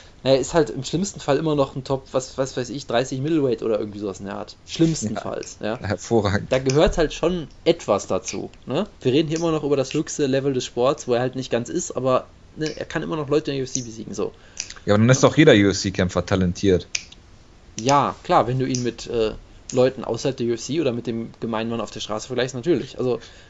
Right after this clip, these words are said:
Speaker 1: ist halt
Speaker 2: Ich
Speaker 1: die Frage
Speaker 2: möchte
Speaker 1: immer
Speaker 2: gerne mal Michael Chandler kurz dazu holen.
Speaker 1: <laughs> Ja,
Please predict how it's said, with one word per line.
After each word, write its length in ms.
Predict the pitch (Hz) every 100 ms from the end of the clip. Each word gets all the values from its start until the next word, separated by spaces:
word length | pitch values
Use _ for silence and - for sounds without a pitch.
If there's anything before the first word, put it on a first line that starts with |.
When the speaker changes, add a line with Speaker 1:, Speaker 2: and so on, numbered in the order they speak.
| -
Speaker 1:
ist 160 | 147
halt 120 | - 165
Speaker 2:
Ich 60 |
Speaker 1:
die 40 | 151
Frage 140 | 165
Speaker 2:
möchte 180 | 160 170
Speaker 1:
immer 180 | 156 151
Speaker 2:
gerne 320 | 160 185 180
mal 300 | 160 156 143
Michael 360 | 127 156 160
Chandler 360 | 139 143 151 127
kurz 260 | 123 120 120
dazu 380 | 110 - 120
holen. 380 | 127 135 147 165 -
Speaker 1:
<laughs> 60 |
Ja, 120 | -